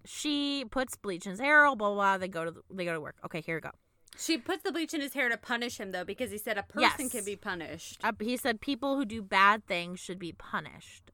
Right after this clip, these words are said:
Speaker 1: And obviously, all he does is bad things.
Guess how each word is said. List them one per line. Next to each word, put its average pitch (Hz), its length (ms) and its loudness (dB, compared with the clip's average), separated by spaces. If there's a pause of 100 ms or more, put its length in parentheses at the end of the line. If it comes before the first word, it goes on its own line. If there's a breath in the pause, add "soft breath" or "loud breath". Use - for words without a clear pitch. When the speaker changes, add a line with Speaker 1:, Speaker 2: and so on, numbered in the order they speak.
Speaker 1:
And 180 320 -8 (180)
obviously, 175 600 2
all 160 160 -6
he 180 100 -8
does 160 200 -8
is 165 100 -16
bad 85 220 -14
things. - 300 -20